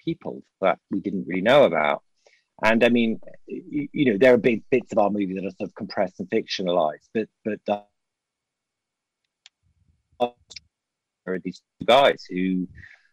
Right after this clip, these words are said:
ended up bringing back information to the West that was absolutely key for Kennedy, uh, making the decisions that he made, sort of bringing the whole thing to an end.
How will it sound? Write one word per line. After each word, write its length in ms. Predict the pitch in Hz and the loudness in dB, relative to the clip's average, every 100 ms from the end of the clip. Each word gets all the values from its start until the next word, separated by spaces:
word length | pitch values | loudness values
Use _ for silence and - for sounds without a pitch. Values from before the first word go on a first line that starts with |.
| _ - | _ 0
ended 260 | 135 120 107 | 2 2 0
up 160 | - | -6
bringing 240 | 107 101 98 | -6 -6 -4
back 200 | 95 110 | -6 -6
information 520 | 90 98 104 110 107 | -10 -2 0 0 -4
to 80 | - | -8
the 80 | 82 | -6
West 280 | 71 - | -6 -6
that 80 | - | -14
was 120 | - _ | -16 _
absolutely 640 | 117 110 - - 101 - | -2 -2 -4 -8 -8 -10
key 440 | 90 - 135 87 69 | -14 -6 -2 -2 -4
for 80 | - | -14
Kennedy, 560 | - 107 90 82 76 76 - | -12 -8 -8 -8 -8 -10 -10
uh, 60 | 85 | -6
making 200 | 87 82 | -6 -6
the 80 | 82 | -8
decisions 500 | 80 - 95 - 80 - | -12 -12 -10 -10 -14 -16
that 100 | - | -16
he 80 | 87 | -10
made, 480 | 92 90 73 73 - _ - | -4 -4 -4 -12 -18 _ -18
sort 80 | |
of 80 | 82 - | -18 -8
bringing 420 | 95 92 78 78 | -6 -6 -8 -10
the 80 | 85 76 | -12 -10
whole 200 | 85 80 - | -10 -10 -8
thing 260 | 82 78 - | -8 -8 -14
to 100 | 82 | -8
an 80 | 82 | -2
end. 200 | 107 | -2